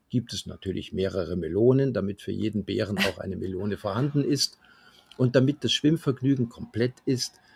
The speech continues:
haben bei uns die Tierpfleger draußen auch ein Floß aus Hel-, aus Holz gebaut. Und da begeben sich dann manchmal sowas wie eine Art Luftmatratze zum Sonnen, begeben sich ein oder zwei Bären darauf.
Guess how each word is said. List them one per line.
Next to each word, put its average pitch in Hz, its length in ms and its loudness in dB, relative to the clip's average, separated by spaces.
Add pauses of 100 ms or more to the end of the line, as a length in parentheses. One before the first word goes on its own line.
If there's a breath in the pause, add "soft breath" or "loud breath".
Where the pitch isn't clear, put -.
(160 soft breath)
haben 110 260 2
bei 110 140 2
uns 135 300 0
die 110 120 -4
Tierpfleger 104 600 -2
draußen 90 540 -4
auch 107 420 -4
ein 110 220 -4
Floß 107 640 -2
aus 113 220 -4
Hel-, 110 220 -2
aus 113 200 -6
Holz 123 260 0
gebaut. 73 520 -4 (520 soft breath)
Und 160 440 4
da 104 80 0
begeben 107 360 -2
sich 110 240 -4
dann 95 180 -4
manchmal 123 460 -4
sowas 107 360 -4
wie 107 100 0
eine 92 360 -6
Art 90 320 -8 (640 soft breath)
Luftmatratze 139 880 -4
zum 95 280 -4
Sonnen, 117 520 0 (300 soft breath)
begeben 117 400 0
sich - 340 -6
ein 113 220 2
oder 95 160 -4
zwei 90 340 -6
Bären 113 460 -4
darauf. 131 600 0